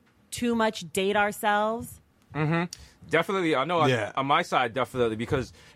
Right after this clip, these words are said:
Speaker 2: it reminds me of, uh, late at night, 'cause I have, like, terrible insomnia now. Every now and then when I'm watching Golden Girls,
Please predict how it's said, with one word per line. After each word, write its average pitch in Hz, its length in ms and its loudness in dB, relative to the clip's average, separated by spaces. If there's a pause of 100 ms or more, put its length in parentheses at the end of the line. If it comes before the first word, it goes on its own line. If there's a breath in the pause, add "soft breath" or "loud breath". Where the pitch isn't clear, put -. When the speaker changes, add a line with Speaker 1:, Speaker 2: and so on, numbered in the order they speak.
Speaker 2:
it 165 80 2
reminds 180 320 2
me 185 100 -4
of, 160 140 0
uh, 156 200 4
late 170 200 0
at 170 120 2
night, 147 360 -2
'cause 135 100 -12
I 143 120 4
have, 127 180 0
like, 127 140 -2
terrible 135 340 0
insomnia 127 500 2
now. 104 280 2 (220 loud breath)
Every 165 200 0
now 185 180 4
and 175 80 0
then 170 120 0
when 160 100 0
I'm 156 80 0
watching 160 340 2
Golden 185 320 0
Girls, 123 340 0